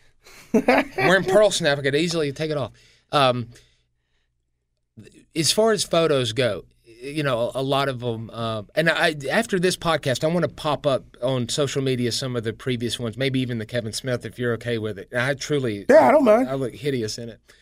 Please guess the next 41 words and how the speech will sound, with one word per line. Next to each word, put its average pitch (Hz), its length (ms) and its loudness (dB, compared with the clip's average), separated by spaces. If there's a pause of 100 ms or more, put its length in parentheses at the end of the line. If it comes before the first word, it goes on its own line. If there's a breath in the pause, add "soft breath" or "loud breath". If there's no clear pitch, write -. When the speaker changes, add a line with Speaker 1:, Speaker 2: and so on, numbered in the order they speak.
(320 soft breath)
Speaker 2:
Um, 120 340 0 (840 loud breath)
do 175 120 0
you 226 200 4
have 196 340 2
one 156 680 2 (200)
that 131 340 -2
you 151 600 -2 (100)
really, 151 680 0 (140 soft breath)
because 190 300 0
with 247 200 2
the 277 100 0
photos, 190 420 2
you 156 60 -6
say, 156 220 -2
"I 175 160 -2
wanna 196 240 2
have 165 240 0
the 160 80 0
experience, 165 500 -2
the 165 120 -4
memory." 156 340 -2
And 190 120 0
I 277 80 4
remember 262 500 2
all 147 180 4
those 143 300 0
things, 160 280 0
and 156 80 -2
a 143 60 4
lot 165 260 2
of 170 80 -2 (240)
the, 127 80 -20
you 139 140 -4
know, 131 120 -4
the 131 120 -6
Ke-, 135 260 -18
the 143 100 -6
Kevin 151 240 -6
Smith 185 320 -8
night 131 280 -6
especially. 135 580 -4